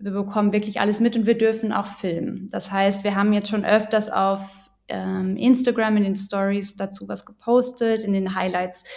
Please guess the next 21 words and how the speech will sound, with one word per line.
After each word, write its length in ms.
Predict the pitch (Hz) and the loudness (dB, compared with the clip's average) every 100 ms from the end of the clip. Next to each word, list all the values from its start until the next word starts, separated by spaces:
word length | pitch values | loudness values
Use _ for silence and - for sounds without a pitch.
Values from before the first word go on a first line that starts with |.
| - - | -16 -18
findet 420 | - 214 202 196 | -2 2 4 2
man 200 | 190 190 | -2 -4
da 160 | 190 - | -4 -4
auch 200 | - - | -6 -12
einiges 500 | - 220 220 269 262 | -14 -12 -4 -2 -2
zu. 440 | - 294 349 339 - _ _ _ _ _ _ - - - | -2 2 2 2 -10 _ _ _ _ _ _ -20 -14 0
Und 420 | 226 233 226 226 | 2 6 4 4
da 180 | 214 240 | 4 6
haben 140 | 311 | 6
wir 80 | 294 | 6
immer 240 | 240 233 | 4 2
total 400 | 233 220 220 262 | 0 0 4 4
viel 540 | 262 - 240 247 240 240 - - - | 4 0 4 4 4 0 -8 -20 -8
gutes 260 | 233 220 214 | -4 -2 -2
Feedback 360 | 240 220 180 | -4 -4 -6
bekommen, 680 | - - - 175 180 190 - - | -8 -12 -8 -6 -6 -8 -16 -8
äh, 280 | 202 185 185 | -4 -2 -4
von 160 | 196 196 | -2 0
unseren 380 | 190 185 190 | 0 -2 -4
Followern, 500 | 185 190 180 180 180 | -2 -4 -2 -2 0
weil 280 | 180 185 185 | 2 2 2